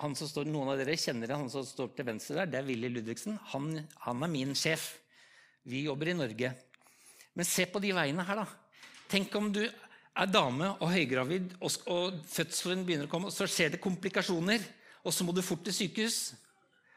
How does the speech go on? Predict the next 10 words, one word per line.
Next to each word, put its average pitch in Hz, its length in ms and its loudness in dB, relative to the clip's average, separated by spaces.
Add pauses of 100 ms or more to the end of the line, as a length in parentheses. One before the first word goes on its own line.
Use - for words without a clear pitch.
(200)
Da 131 100 -2
blir 175 160 2
det 220 80 0
vannfødsel 160 760 0
veldig 170 200 0
fort, 190 200 -4
skal 185 260 -2
jeg 180 80 -6
si 196 100 -2
deg. 247 140 -4